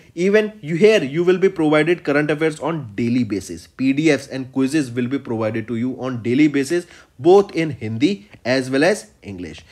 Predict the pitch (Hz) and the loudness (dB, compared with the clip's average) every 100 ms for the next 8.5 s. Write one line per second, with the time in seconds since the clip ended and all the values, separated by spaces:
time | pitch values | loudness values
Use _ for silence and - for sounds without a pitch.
0 | - - 160 180 175 165 175 175 165 147 | -16 2 6 6 6 2 4 4 4 4
1 | 147 147 160 160 139 143 139 143 139 151 | 6 4 2 0 0 0 0 -2 -2 -4
2 | 165 - 127 104 123 127 156 120 104 113 | -6 -8 -12 -2 -2 2 2 4 -2 -4
3 | 104 123 196 220 - _ 104 107 131 139 | -4 0 0 -2 -14 _ -8 -4 -2 0
4 | 139 123 101 98 92 78 - - - - | 2 2 -2 -6 -10 -14 -16 -20 -20 -20
5 | - 139 147 143 139 147 156 143 - - | -6 2 2 4 2 2 4 2 0 -10
6 | - 160 180 170 165 165 151 147 160 135 | -2 0 0 0 0 2 0 0 0 -2
7 | 131 139 156 156 151 127 143 175 170 135 | 0 0 0 0 0 2 2 2 2 0
8 | 160 165 156 165 156 | -2 -2 -4 -4 -6